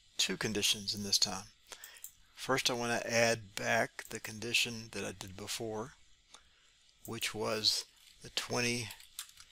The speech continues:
E M A is less than the fifty E M A, which I already had, but now you see this little plus sign right in here. So I'm gonna add now the one I just created about the Fisher transform.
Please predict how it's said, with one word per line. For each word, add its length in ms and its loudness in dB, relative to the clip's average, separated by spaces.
E 220 0
M 120 -2
A 280 2
is 200 2
less 280 4
than 200 -4
the 100 -4
fifty 540 -4
E 40 -2
M 100 -6
A, 220 -4
which 160 -4
I 40 -6
already 340 4
had, 400 6
but 180 -4
now 140 4
you 160 0
see 120 2
this 160 4
little 200 -4
plus 320 2
sign 400 4
right 180 -4
in 140 -6
here. 380 -8
So 160 -6
I'm 60 -8
gonna 300 -2
add 420 6
now 420 0
the 100 -8
one 220 0
I 80 4
just 300 4
created 420 -6
about 260 -10
the 80 -12
Fisher 340 -6
transform. 800 -6